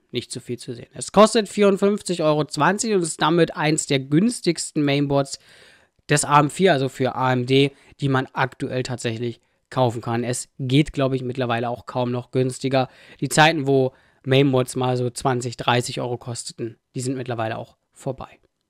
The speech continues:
Darauf sitzt ein Ryzen fünf fünftausendfünfhundert und der ist im Anbetracht des Mainboards eine relativ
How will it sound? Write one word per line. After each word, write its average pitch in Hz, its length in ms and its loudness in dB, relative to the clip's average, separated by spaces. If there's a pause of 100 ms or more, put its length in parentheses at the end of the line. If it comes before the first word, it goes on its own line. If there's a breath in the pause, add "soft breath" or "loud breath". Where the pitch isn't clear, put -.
(920 soft breath)
Darauf 180 260 6
sitzt - 280 -6
ein 127 80 0
Ryzen 143 260 4
fünf 143 240 -2
fünftausendfünfhundert 127 920 -4
und 107 100 -10
der 143 120 0
ist 175 120 -2
im 156 260 -6
Anbetracht 151 580 -4
des 123 100 -10
Mainboards 156 440 2
eine 127 140 -6
relativ 147 400 -2